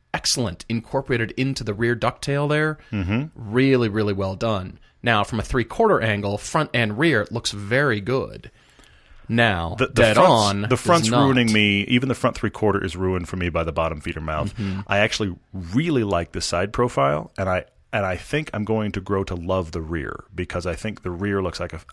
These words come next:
Speaker 2: I, I feel like from the rear, I saw a lot of side-by-side shots today.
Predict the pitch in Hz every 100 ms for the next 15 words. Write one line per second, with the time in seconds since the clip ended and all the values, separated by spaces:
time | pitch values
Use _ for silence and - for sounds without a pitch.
0 | - 107 - 147 208 156 117 - 117 98
1 | 87 110 127 143 110 104 143 120 101 -
2 | 98 87 85 - 87 - 76 71 - -